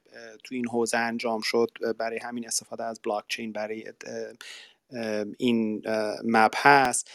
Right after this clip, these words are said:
ام، یه شرکتی هست به نام نبیولا.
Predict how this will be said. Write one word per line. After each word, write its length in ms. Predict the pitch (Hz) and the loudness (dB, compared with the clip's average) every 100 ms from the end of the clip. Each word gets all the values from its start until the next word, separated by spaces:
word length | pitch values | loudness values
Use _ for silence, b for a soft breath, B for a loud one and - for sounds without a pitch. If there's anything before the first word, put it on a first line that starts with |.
| B B _ 120 | B B _ -2
ام، 560 | 123 127 123 123 120 120 b _ | 2 2 4 2 0 -6 b _
یه 140 | 151 196 | -2 0
شرکتی 520 | - 180 160 190 202 | 4 2 2 -2 0
هست 220 | 185 - | -2 -2
به 60 | 165 | -2
نام 280 | 160 165 139 | -2 0 0
نبیولا. 520 | 120 127 120 110 | 0 0 2 0